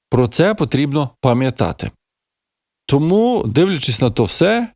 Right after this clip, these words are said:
так і хотілося гукнути: «Дядечку Джо, заспокой цих гарячих хлопців». Від каналу Самий Сік.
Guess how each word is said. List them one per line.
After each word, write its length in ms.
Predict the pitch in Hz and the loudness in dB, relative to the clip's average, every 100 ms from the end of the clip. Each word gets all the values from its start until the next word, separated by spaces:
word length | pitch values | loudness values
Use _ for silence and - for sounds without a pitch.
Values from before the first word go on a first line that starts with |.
| _ - | _ -2
так 200 | 160 170 | 0 0
і 40 | |
хотілося 580 | 135 127 190 160 - 120 | 0 -2 0 0 0 0
гукнути: 600 | 127 127 160 113 104 - _ _ 101 | 0 0 0 2 0 -4 _ _ -6
«Дядечку 680 | 98 151 208 214 214 - 180 | 2 4 4 2 -4 -2 -2
Джо, 440 | 120 175 139 92 - - | 0 2 2 0 -6 -6
заспокой 680 | 104 117 - 117 - 185 214 | -2 -2 0 -4 2 2 2
цих 220 | 214 143 | 0 0
гарячих 440 | 127 151 123 113 | 0 0 0 -2
хлопців». 580 | - 143 120 - - - _ _ _ _ _ _ _ _ _ _ - - | -2 0 0 -2 -12 -14 _ _ _ _ _ _ _ _ _ _ -6 -2
Від 200 | 190 - | 0 0
каналу 380 | 143 156 143 | 2 2 0
Самий 320 | 123 131 131 113 | 0 0 0 0
Сік. 360 | - - - | -2 -6 -12